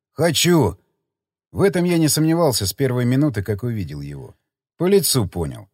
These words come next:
Саня из тех, которые наглые, но наглые потому, что они ни разу ни с чем плохим не сталкивались. Просто жизнь не учила.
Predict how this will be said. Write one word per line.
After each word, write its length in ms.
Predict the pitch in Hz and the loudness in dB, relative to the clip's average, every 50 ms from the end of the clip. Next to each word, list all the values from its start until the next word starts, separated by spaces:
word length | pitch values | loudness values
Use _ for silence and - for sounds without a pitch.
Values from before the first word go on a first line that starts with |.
| _ _ _ _ _ _ _ | _ _ _ _ _ _ _
Саня 420 | - - 165 208 220 214 202 185 170 | -4 0 2 4 4 6 4 4 4
из 140 | 139 - - | 2 0 -2
тех, 320 | - 220 226 208 160 - | -2 2 2 2 2 2
которые 460 | - 143 127 107 165 160 156 151 147 | -2 -2 -2 0 2 2 4 4 4
наглые, 600 | 151 175 202 208 202 180 170 175 175 175 165 156 | 4 4 4 4 2 2 2 2 2 4 4 4
но 200 | 143 139 170 190 | 4 4 4 4
наглые 440 | 170 170 190 180 151 151 156 156 143 | 4 2 2 2 2 2 2 2 2
потому, 440 | 113 147 131 151 160 185 202 190 147 | 0 0 0 2 2 2 2 0 0
что 240 | - - 139 131 135 | 0 0 0 2 2
они 240 | 143 175 170 151 | 2 2 2 2
ни 160 | 135 131 143 156 | 4 4 4 4
разу 320 | 180 190 175 143 120 113 | 4 2 2 2 2 0
ни 120 | 117 131 | 0 0
с 40 | 123 | 0
чем 320 | - - - 170 165 135 - | -2 -2 -2 0 -2 0 0
плохим 400 | 143 143 139 - 170 165 143 135 | 0 -2 -2 0 -2 0 0 0
не 80 | 143 | 0
сталкивались. 680 | 139 - 175 151 107 85 - 80 67 67 65 123 - - _ _ _ _ _ _ _ _ - | -2 -2 -4 -4 -4 -4 -6 -10 -14 -14 -16 -18 -20 -20 _ _ _ _ _ _ _ _ 0
Просто 420 | 156 202 214 - - 202 196 175 | 4 4 4 4 4 2 2 4
жизнь 400 | 147 143 185 180 139 104 104 107 | 4 2 2 2 2 2 2 2
не 140 | 107 117 123 | 4 4 4
учила. 560 | 135 143 - - - 110 82 69 107 - | 2 2 0 -2 -4 -4 -4 -6 -8 -12